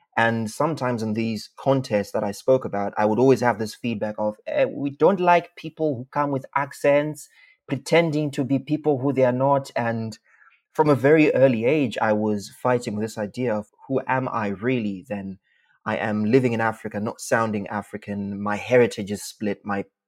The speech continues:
mother is Zimba-, uh, Zimbabwean. My father is Nigerian. Part of my family are naturalized American citizens or Swedish citizens. My family is all over the world. Who am I really?" So the idea of that coming to accept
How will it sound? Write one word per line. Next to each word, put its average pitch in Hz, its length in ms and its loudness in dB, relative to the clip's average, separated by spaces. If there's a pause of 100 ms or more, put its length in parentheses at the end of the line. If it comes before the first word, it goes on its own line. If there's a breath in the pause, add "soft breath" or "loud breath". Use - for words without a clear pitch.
mother 117 320 2
is 101 200 -2
Zimba-, 104 340 -4 (100)
uh, 98 180 0
Zimbabwean. 104 560 0
My 107 120 -6
father 113 360 -2
is 107 100 -4
Nigerian. 104 640 -6 (440 loud breath)
Part 139 220 6
of 113 80 6
my 107 100 4
family 110 400 2
are 92 100 0
naturalized 104 680 -2
American 101 420 -4
citizens 101 600 -6 (260 soft breath)
or 156 160 6
Swedish 107 460 -4
citizens. 107 420 -4
My 135 100 -4
family 143 400 -2
is 131 100 0
all 135 140 4
over 135 160 0
the 127 80 -4
world. 123 320 -4 (160)
Who 277 180 0
am 117 260 -6
I 107 100 -6
really?" 107 560 -4 (420)
So 143 100 4
the 127 160 6
idea 123 440 4
of 104 140 -4
that 101 280 -4
coming 127 600 -4 (160)
to 107 440 -4 (400)
accept - 640 0